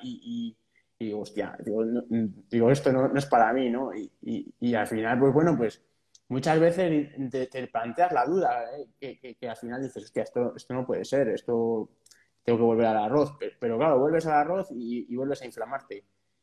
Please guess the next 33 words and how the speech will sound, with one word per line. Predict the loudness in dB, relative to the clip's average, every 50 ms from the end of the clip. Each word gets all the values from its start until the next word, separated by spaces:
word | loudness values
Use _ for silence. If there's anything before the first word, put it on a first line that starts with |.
| _ _
Y | -6 -6
al | -4 -4
final, | -4 -4 -4 -2 -2 0
pues | 0 0 -2 -2 -4 -12 -6
realmente | -2 0 0 0 0 0 0 0 0 0 -2
siendo, | 0 -2 0 0 2 2 0 0
<laughs> | -4 -4 -4 -4 -4 -6 -12 _ _ -20 -20 _ _ -10
siendo | -4 2 2 4 6 6 6 8 8 6 6
un | 4 4
poco | 4 4 6 6 4 4 4
persistente | 0 0 0 0 -2 -2 0 0 0 2 2 0 -2 -2
y | -2
cabezón | 0 0 0 0 0 0 0 -2 -2 -2
que | -2 -2
soy, | 0 0 0 0 -2 -2
pues, | -4 -4 -4 -4 -4 -6 -12
pues | -8 -8 -8 -6 -6 -10 -10 -10 -12
al | -12
final | -8 -4 -2 0 0
lo | 0 -2
consigues, | -4 -6 -2 0 0 2 2 2 0 0
pues | _ -6 -4 -2
esto, | -2 -2 -2 -6 -10 -10 _ _ _ _ _ _ _ _ _ _ -2
poco | 0 2 2 2
a | 4
poco, | 6 4 4 4 4 2 2 4 4 4 4
haciendo | 2 0 -4 -6 -6 -6
cada | -6 -6 -8 -8
vez | -8 -8
más | -8 -6 -4
largo | -4 -4 -4 -4 -10 -10 -10 -12 -14 -16
y, | -18 -20 _ -12
y, | -10 -8 -8 -8